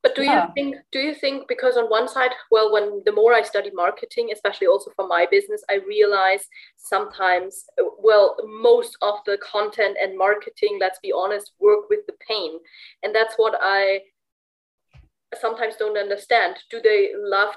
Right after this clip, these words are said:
Speaker 1: to have those algorithms because pain sells more? And if they would put it away, they basically would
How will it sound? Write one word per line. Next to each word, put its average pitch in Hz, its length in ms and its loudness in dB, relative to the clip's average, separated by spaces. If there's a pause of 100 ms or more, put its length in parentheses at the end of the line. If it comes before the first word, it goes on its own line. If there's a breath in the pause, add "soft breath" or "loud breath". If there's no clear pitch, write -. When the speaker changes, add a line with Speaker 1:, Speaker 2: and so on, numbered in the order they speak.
(120)
Speaker 1:
to 214 80 -8 (580)
have 220 180 2
those 226 200 6 (120)
algorithms 220 520 0 (100)
because 208 480 -6
pain 208 200 -10 (160)
sells 196 380 -2
more? 214 300 0 (340 soft breath)
And 196 120 -10
if 220 160 -2
they 202 140 -2 (200)
would 415 160 -4 (140)
put 415 160 0
it 208 140 0
away, 196 220 -2
they 196 140 -2 (120)
basically 202 380 -8
would 196 140 -4